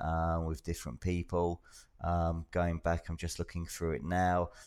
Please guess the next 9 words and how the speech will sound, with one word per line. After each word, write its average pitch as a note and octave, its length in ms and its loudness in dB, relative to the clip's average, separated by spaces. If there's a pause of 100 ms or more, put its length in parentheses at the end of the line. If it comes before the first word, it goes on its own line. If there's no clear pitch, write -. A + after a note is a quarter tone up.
(120)
They've E2+ 100 -2
actually E2+ 400 -2
got - 320 0
an F2 380 2
interview E2+ 580 -4
with, E2 300 -2
um, E2+ 280 0
John E2+ 220 0
McGrath, F2 580 2